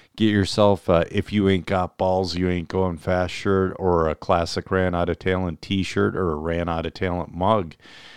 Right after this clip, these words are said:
Um, yeah, they're awesome. So, uh, questions, questions.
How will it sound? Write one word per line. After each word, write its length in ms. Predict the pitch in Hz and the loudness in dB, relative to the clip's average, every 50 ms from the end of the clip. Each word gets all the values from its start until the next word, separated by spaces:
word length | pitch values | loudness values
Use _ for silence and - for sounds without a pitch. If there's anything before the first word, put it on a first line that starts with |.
| - - _ _ _ _ _ - - - | -20 -20 _ _ _ _ _ -18 -10 -4
Um, 640 | 98 95 85 80 76 73 71 69 71 76 76 - - | -2 0 0 0 0 -4 -6 -8 -10 -14 -16 -18 -16
yeah, 420 | - 78 85 87 90 92 85 78 | -12 -8 -6 -4 -4 -2 -4 -4
they're 300 | 73 78 85 85 82 78 78 - _ - | -4 -4 -4 -4 -4 -6 -10 -14 _ -10
awesome. 560 | 80 82 87 92 87 - - 78 73 73 - _ _ _ _ _ _ _ _ _ _ _ _ _ _ _ _ _ _ _ _ _ _ _ _ _ _ _ _ _ _ _ _ _ _ _ | -6 -4 -2 -2 -2 -4 -6 -8 -10 -12 -16 _ _ _ _ _ _ _ _ _ _ _ _ _ _ _ _ _ _ _ _ _ _ _ _ _ _ _ _ _ _ _ _ _ _ _
So, 600 | - - - - 117 104 101 98 95 92 - - _ _ _ _ _ _ _ _ _ _ _ _ - | -10 -6 0 4 4 6 6 4 2 0 -2 -6 _ _ _ _ _ _ _ _ _ _ _ _ -12
uh, 440 | 95 104 110 117 120 120 117 113 104 | -8 -6 -6 -4 -4 -6 -6 -8 -10
questions, 640 | - - 85 90 95 92 - - - 82 - - | -10 -10 -2 0 2 2 2 0 -4 -8 -8 -10
questions. 720 | - - 85 76 69 - - - - - 82 80 - - | -6 -2 -2 -2 -2 -4 -8 -12 -14 -14 -14 -16 -16 -20